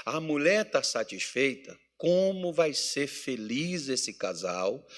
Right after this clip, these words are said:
e vai ser exemplo pros filhos que vão olhar para eles e vão dizer assim, "Eu também quero casar como meu pai."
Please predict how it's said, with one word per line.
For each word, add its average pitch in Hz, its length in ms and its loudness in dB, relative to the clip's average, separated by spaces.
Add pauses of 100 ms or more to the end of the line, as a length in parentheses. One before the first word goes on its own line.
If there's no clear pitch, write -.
(260)
e 160 140 2
vai 175 220 8
ser 196 320 4
exemplo 180 760 -2
pros - 460 -2
filhos 190 420 -2
que 160 160 -2
vão 165 220 4
olhar 151 400 4
para 139 320 2
eles 180 500 2
e 165 80 -2
vão 147 180 -2
dizer 139 360 0
assim, 113 500 -2
"Eu 123 160 6
também 120 420 -2
quero 117 300 -2
casar 110 460 -4
como 95 260 -14
meu 90 160 -10
pai." 80 260 -14